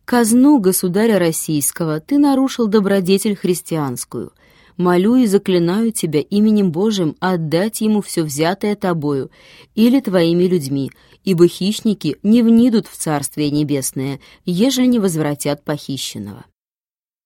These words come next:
Заступление гордого папы едва ли имело какое-нибудь действие, и в следующем, тысяча семьдесят шестом году, юные князья российские Владимир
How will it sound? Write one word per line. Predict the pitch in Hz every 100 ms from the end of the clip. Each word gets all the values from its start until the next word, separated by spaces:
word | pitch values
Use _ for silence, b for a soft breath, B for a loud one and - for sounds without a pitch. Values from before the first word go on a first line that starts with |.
| -
Заступление | 185 185 - 220 220 277 285 262 233
гордого | 202 233 190 190
папы | 196 262 269 160
едва | 151 170 185 180 269
ли | 254
имело | 233 233 226
какое-нибудь | 214 196 214 202 202 196
действие, | 151 151 127 - - 95 - _ b b b
и | 196
в | -
следующем, | - 220 262 185 151 - 143 120
тысяча | - 170 - 151 147
семьдесят | - 156 135 - 143
шестом | 156 - 226 226
году, | 170 147 131 135 b b b b
юные | 202 214 285 294 254
князья | 220 196 190 170 165
российские | 156 156 - 147 - - 151 147 -
Владимир | 165 175 180 170 160 147